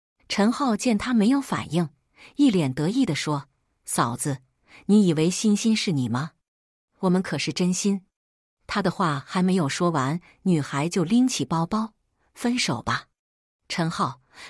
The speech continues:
没有那个房子，你连十八万的彩礼都拿不出来。”短短几个小时的时间，这个家庭就支离破碎。婆婆受不了这种刺激，尖叫道：“林云，你这个贱人，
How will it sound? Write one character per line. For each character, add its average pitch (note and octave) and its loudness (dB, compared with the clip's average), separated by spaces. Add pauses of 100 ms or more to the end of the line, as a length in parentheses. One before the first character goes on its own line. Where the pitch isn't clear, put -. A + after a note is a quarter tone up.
没 F#3+ 6
有 G#3 4
那 F3 2
个 E3 -4
房 C#3 -2
子， E3 -2 (220)
你 F3 2
连 D#3+ 0
十 F#3 -2
八 A#3 -2
万 A#3 0
的 D3 -2
彩 C3+ -6
礼 C3 -4
都 F3 0
拿 C#3+ 0
不 D#3 -4
出 - -8
来。” - -6 (640)
短 G#3+ 4
短 F3 2
几 E3 -2
个 F3 0
小 C3 -2
时 C#3 -4
的 D#3 -4
时 C3+ -4
间， D#3+ -2 (380)
这 D4 0
个 G3+ 2
家 G#3 0
庭 D3 -2
就 F3 -2
支 F#3+ 0
离 D#3 0
破 F3+ -4
碎。 - -6 (640)
婆 G3+ 4
婆 A3 2
受 A3 0
不 F3+ 0
了 B2 0
这 F#3 0
种 A#2+ -4
刺 - -2
激， F3 -2 (320)
尖 F3+ 4
叫 E3 0
道 A#2 -6 (400)
：“林 G#3 8
云， A#3 6
你 D3+ 4
这 A3 -2
个 D3+ -2
贱 D#3+ 0
人， A#2+ -4